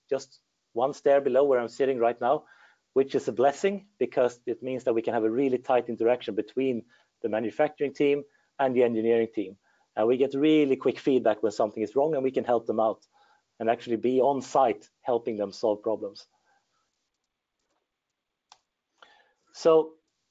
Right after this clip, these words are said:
each instrument, after being assembled, goes through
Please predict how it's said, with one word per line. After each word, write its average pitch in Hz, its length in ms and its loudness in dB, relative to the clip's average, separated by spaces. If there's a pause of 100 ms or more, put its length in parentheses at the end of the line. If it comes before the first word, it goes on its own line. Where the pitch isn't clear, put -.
(800)
each 208 220 -4
instrument, 190 500 -2
after 135 320 2
being 120 240 -4
assembled, 151 480 0
goes 139 320 0
through 120 320 0